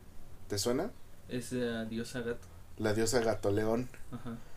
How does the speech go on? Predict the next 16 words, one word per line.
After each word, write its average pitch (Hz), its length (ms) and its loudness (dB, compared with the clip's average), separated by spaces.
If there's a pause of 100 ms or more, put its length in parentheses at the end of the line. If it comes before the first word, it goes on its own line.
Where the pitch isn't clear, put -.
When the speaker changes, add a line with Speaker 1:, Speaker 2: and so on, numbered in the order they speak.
(340)
Speaker 1:
Que 110 160 4
la, 113 140 10
es 113 300 4
la 127 100 12
diosa 131 260 10
gato 131 280 8
león, 139 440 10
¿por 127 200 8
qué? 151 140 12
Porque 113 360 4
Bastet 117 580 10
es 123 120 6
la 123 120 10
diosa 127 300 8
del 135 200 8
amor, 170 360 8